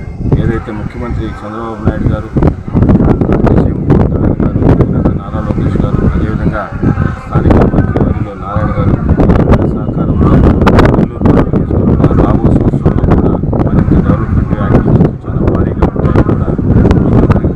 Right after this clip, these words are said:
తెలియజేస్తూ, ఇంత మంచి సంక్షేమ పథకాలు అందిస్తున్న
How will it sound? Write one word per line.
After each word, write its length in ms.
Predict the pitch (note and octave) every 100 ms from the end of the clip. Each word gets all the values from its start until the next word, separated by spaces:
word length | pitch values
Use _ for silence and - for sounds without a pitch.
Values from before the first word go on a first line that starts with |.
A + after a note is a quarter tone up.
| -
తెలియజేస్తూ, 500 | - - - - - - - - - -
ఇంత 140 | C3 A2+
మంచి 280 | A2+ - - C#3+ - -
సంక్షేమ 320 | A2 - A#2+ G#2+
పథకాలు 360 | G#2+ A2+ A2 G#2
అందిస్తున్న 420 | G#2+ - G#2+